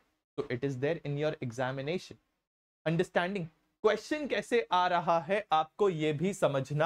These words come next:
होगा। यहाँ आप देख सकते हैं, मैंने उस, आ, ईयर के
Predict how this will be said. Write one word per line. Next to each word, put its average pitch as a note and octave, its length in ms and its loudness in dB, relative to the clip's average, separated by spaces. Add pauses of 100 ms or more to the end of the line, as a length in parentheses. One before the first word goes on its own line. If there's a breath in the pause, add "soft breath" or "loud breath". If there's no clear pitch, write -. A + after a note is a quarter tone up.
(160)
होगा। B2+ 340 0 (360)
यहाँ F#3+ 300 2
आप F#3+ 140 2
देख F#3 260 -4
सकते G3+ 280 -6
हैं, C4+ 220 -4 (160)
मैंने E3+ 380 2 (120)
उस, F#3+ 280 2 (300)
आ, D3 340 4
ईयर E3+ 280 2 (120)
के F#3 100 4